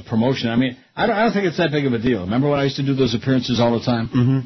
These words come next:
Speaker 1: And, and we never made that big of a deal out of it, like it was, uh, the, the Pope was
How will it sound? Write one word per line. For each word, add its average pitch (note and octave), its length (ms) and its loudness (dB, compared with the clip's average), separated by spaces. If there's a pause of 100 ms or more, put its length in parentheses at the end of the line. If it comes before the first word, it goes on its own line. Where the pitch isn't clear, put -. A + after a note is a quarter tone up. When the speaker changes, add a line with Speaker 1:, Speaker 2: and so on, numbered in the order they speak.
(400)
Speaker 1:
And, A#2+ 260 -2
and F#3 180 -2
we G#3+ 60 2
never G3+ 180 2
made B2+ 180 2
that A#2 140 0
big A2 140 0
of A2 80 2
a G#2 60 0
deal G#2 260 2
out G2+ 100 2
of G#2 80 0
it, A2+ 40 0
like G#2+ 180 0
it G#2+ 40 0
was, G#2+ 200 0
uh, A2+ 60 2 (120)
the, A2 380 -2
the A2+ 80 -2
Pope C#3 340 -2
was B2+ 140 0